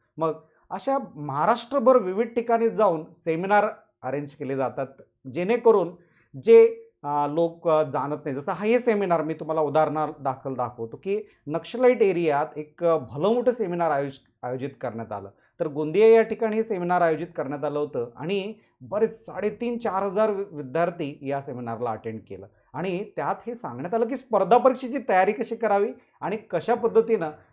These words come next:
त्याला फेस करून पद मिळवावं, ठीक आहे ना. Then तर एवढंच नाही, तर विनर इन्स्टिट्यूटने, अ, अभ्यासिकासुद्धा,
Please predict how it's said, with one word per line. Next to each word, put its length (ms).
त्याला 340
फेस 220
करून 400
पद 400
मिळवावं, 520
ठीक 120
आहे 100
ना. 40
Then 160
तर 200
एवढंच 460
नाही, 360
तर 100
विनर 360
इन्स्टिट्यूटने, 760
अ, 320
अभ्यासिकासुद्धा, 960